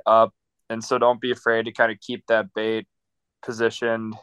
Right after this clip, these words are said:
you know, at the bug line or above the bug line, I guess, more specifically. And then I think for more of that clear water, it seems like we've had our best success when we're kinda keeping our, uh,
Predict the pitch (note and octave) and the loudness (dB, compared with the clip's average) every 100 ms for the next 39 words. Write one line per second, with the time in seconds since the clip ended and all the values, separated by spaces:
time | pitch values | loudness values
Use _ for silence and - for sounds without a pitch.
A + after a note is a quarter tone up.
0 | _ A2+ G#2+ - A2 A2+ - A2+ A#2 A2+ | _ 2 2 4 2 2 -2 0 0 2
1 | A2+ A#2 A#2 A2 G#2 A2+ G#2+ A2 A2+ A2+ | 2 2 0 -6 -4 -6 -6 -8 -6 -6
2 | A2 A2 A2 A2 A2 A2 - A2 A2+ - | -4 -6 -6 -6 -6 -8 -6 -6 -6 -8
3 | G#2 C#3+ - A2+ - B2 B2+ - _ _ | -6 -4 -4 -6 0 2 2 -2 _ _
4 | _ _ _ _ C3 C3 A#2+ A#2+ B2 A#2 | _ _ _ _ -4 0 0 0 -4 -8
5 | - A#2 A#2 A#2 A#2+ C#3 C3 B2 A2+ - | 0 2 4 0 2 4 4 2 -4 -6
6 | C3 C3 B2+ A#2+ A#2 A#2+ A#2 A2+ - B2 | -8 -4 0 2 2 0 -4 -8 -14 -8
7 | A#2 A#2 A#2 A2 A#2+ A2+ A2+ A2 A2+ - | -6 -6 -6 -2 2 4 2 2 0 -2
8 | - - A#2+ A2+ - - - _ _ _ | -18 0 4 4 2 -14 -20 _ _ _
9 | _ _ _ _ C3+ C3+ C3+ C3+ A#2+ - | _ _ _ _ -4 -4 0 0 -2 -6
10 | C3+ A#2+ A#2+ A#2 A#2 A2+ A2+ A2+ _ - | -14 -10 0 2 4 4 2 -2 _ -6
11 | A2 A2 G#2+ G#2+ G#2+ | -2 -2 -4 -4 -4